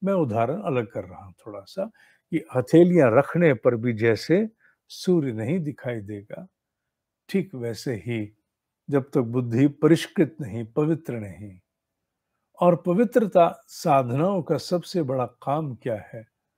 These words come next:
साधक को तप के द्वारा एक ऐसा परिष्कार देना, जिससे साधक निश्चित रूप से उस बोध को प्राप्त कर सके, जिस बोध का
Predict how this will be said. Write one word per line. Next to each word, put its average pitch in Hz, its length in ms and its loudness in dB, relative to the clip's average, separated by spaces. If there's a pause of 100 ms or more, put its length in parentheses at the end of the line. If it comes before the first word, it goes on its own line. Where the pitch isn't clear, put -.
(640)
साधक 147 560 0
को 156 100 0
तप - 440 2 (140)
के 143 120 2
द्वारा 113 600 0 (380)
एक 151 180 -4
ऐसा 143 300 0
परिष्कार 143 760 -2
देना, 107 500 -4 (800)
जिससे 120 640 0 (440)
साधक 131 720 0
निश्चित 147 600 -2
रूप 135 220 -2
से 113 400 -4 (1160)
उस 196 200 0
बोध 151 540 4
को 185 160 4
प्राप्त - 580 -2
कर 123 160 -2
सके, 101 540 -8 (680)
जिस 127 440 -4
बोध 135 500 2
का 110 400 -2